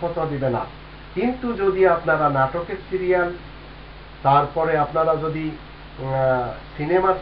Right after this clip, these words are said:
সিরিয়াল অথবা অশ্লীল, আহ, ছায়াছবি দেখেন, তাহলে এগুলি ইসলাম আপনাদেরকে অনুমতি দিবে না। আর এই জায়গাগুলিকে অন্তত কোরআনের দৃষ্টিতে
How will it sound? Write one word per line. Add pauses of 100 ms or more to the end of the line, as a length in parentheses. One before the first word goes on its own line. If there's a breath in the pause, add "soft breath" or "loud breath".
সিরিয়াল (640)
অথবা
অশ্লীল,
আহ, (100)
ছায়াছবি
দেখেন, (1040)
তাহলে
এগুলি
ইসলাম
আপনাদেরকে
অনুমতি
দিবে
না। (340)
আর (120)
এই
জায়গাগুলিকে
অন্তত (560)
কোরআনের
দৃষ্টিতে